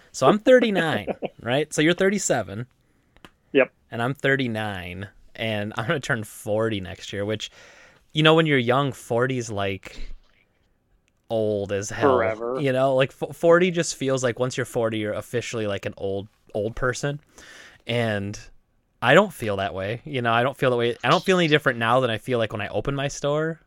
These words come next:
Speaker 1: I mean, it's a lot easier to walk around 'cause I'm not carrying around an extra hundred fifty pounds. But,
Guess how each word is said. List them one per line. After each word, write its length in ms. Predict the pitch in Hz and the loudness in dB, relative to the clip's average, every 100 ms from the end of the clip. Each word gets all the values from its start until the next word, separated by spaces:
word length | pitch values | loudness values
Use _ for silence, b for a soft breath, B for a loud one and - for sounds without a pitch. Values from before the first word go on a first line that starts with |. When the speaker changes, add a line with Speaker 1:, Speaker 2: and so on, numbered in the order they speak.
| _ - | _ -6
Speaker 1:
I 80 | |
mean, 300 | 123 113 107 - | -4 -4 -6 -6
it's 100 | 147 | 0
a 20 | 147 | 4
lot 160 | 131 | 4
easier 200 | 135 131 | 4 0
to 60 | 117 | 0
walk 220 | 110 113 | 0 0
around 280 | 107 113 120 | -2 -2 -4
'cause 100 | - | -6
I'm 60 | |
not 160 | 110 - | -8 -6
carrying 300 | 127 110 104 | -4 -4 -4
around 140 | 101 | -6
an 40 | 104 | -6
extra 200 | 104 104 | -8 -8
hundred 220 | 107 104 | -8 -8
fifty 220 | 113 101 | -8 -10
pounds. 500 | 101 110 113 170 - - | -10 -8 -6 -6 -8 -14
But, 340 | 117 117 110 | -6 -2 -2